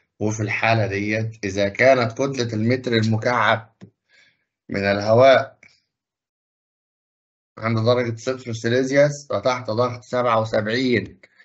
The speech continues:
وأربعة من عشرة، هي واحد وتسعة وعشرين من مية كيلو، فاحسب كثافة الهواء عند واحد وتسعين درجة وتحت ضغط تمانية وتمانين سنتيمتر مكعب،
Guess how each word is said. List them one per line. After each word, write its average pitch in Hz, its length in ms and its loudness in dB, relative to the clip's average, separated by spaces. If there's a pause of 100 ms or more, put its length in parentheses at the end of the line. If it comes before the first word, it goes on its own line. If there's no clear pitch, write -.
(180)
وأربعة 110 400 4
من 113 140 -2
عشرة، 143 580 0
هي 113 160 2
واحد 113 320 2
وتسعة 120 240 0
وعشرين 117 400 -2
من 110 220 -2
مية 117 200 0
كيلو، 147 500 -2 (320)
فاحسب 131 420 0
كثافة 120 460 -8
الهواء 110 400 -2
عند 107 140 -4
واحد 117 140 -2
وتسعين 110 460 -8
درجة 113 500 0
وتحت 107 340 -8
ضغط 110 320 -4
تمانية 110 320 -2
وتمانين 104 520 -6
سنتيمتر 104 1000 -8 (280)
مكعب، 107 380 -6